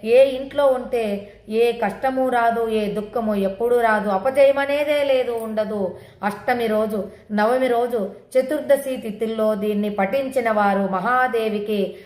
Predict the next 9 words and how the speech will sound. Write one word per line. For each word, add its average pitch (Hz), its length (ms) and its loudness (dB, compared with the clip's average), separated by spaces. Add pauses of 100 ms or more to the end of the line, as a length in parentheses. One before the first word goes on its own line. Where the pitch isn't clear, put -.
అత్యంత 262 580 2
ప్రియులైతారు, 202 920 -2 (240)
ఆప్తులు 202 440 0
కూడాను. 214 800 -2 (400)
ఇలా 190 240 2
పఠించిన 190 680 -4 (520)
బ్రాహ్మణుడు 220 680 0 (520)
వేదవేత్తలతో 247 1080 2 (240)
అగ్రగణ్యుడవుతాడు. 220 1700 -2